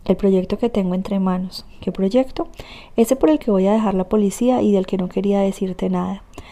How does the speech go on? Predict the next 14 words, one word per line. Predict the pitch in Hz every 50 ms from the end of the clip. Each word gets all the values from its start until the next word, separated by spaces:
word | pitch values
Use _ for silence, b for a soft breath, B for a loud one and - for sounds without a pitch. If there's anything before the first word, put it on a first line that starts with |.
| B B B -
Todavía | - 208 202 190 196 226 254 254
no | 233 202
estaba | 185 - - 190 180 185 -
preparado. | 185 185 180 - 180 185 185 180 180 180 170 - - - -
Ven". | - 180 170 165 165 - - - - - - B B B B B B B B B B B B -
Dejamos | 220 220 233 226 240 277 - -
a | 285
Derek | 220 196 180 185 185 -
y | 240 208
a | 190 185
Ana, | 190 208 220
cogimos | - - 190 185 180 175 175 175 -
el | 190 185
coche. | - - - 170 - - -